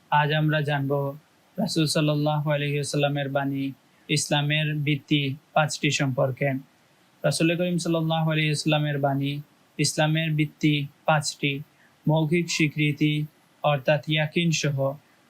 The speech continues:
এবং কর্মই ঈমান এবং তা বাড়ে ও কমে। আল্লাহ তাআলা ইরশাদ করেন, যাতে তারা তাদের ঈমানের সাথে ঈমান দৃঢ় করে নেয়।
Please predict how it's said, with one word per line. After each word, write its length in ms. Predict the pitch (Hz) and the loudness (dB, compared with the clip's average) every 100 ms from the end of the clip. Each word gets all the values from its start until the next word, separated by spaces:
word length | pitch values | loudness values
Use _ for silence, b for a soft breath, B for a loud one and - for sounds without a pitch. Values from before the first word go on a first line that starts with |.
| - | -2
এবং 520 | 151 147 151 143 151 160 _ _ - | 0 2 0 0 -4 -8 _ _ -2
কর্মই 720 | 165 160 156 180 185 165 160 | 0 2 2 2 0 0 2
ঈমান 480 | 151 147 151 151 151 - _ - | 2 0 0 -2 -6 -12 _ -2
এবং 540 | 151 143 143 143 143 - | 0 2 0 -2 -6 -4
তা 200 | 156 147 | 0 0
বাড়ে 440 | 139 147 156 170 165 | 2 2 2 0 0
ও 200 | 165 143 | 0 0
কমে। 420 | 127 139 139 139 160 - b b _ | 0 -2 0 -2 -4 -14 b b _
আল্লাহ 300 | 156 156 160 | 0 2 0
তাআলা 260 | 180 165 165 | 0 0 0
ইরশাদ 360 | 151 143 165 147 | 0 0 -2 0
করেন, 420 | 151 139 135 139 143 _ _ _ 143 | -2 0 0 -2 -8 _ _ _ -2
যাতে 600 | 127 151 160 156 151 165 175 - 190 | 0 0 2 0 0 -2 -10 -20 -8
তারা 380 | - 151 156 156 147 | 0 2 2 0 0
তাদের 360 | 151 151 156 | 0 0 0
ঈমানের 520 | 151 160 151 151 160 175 | 0 0 2 2 0 -2
সাথে 520 | - 156 147 147 139 | -2 -2 0 -2 0
ঈমান 440 | 151 151 160 160 | 0 0 0 0
দৃঢ় 360 | 139 151 165 170 | 0 0 2 0
করে 300 | - 143 143 | 0 0 0
নেয়। 240 | 139 - | -2 -4